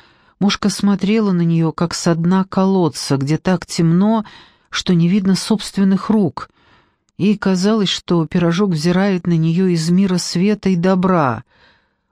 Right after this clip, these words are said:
Мошка хотела к ней, в этот мир,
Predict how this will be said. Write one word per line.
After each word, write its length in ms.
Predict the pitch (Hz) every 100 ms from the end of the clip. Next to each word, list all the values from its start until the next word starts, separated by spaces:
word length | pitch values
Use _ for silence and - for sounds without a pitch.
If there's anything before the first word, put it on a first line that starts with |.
| -
Мошка 460 | 196 - 202 190 - _ _ _
хотела 680 | - 214 208 220 202 143
к 140 | 139 175
ней, 340 | 202 208 143
в 80 | 160
этот 300 | 180 185 202
мир, 400 | 208 220 143